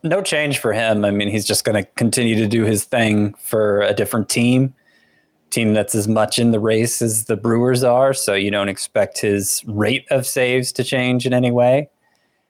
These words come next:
And, uh, still, in my mind, ev-, even with,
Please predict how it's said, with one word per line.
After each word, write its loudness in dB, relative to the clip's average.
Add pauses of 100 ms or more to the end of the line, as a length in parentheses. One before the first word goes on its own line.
(260)
And, 0
uh, 2 (880)
still, 0
in 0
my 2
mind, 2
ev-, -2
even 0
with, -4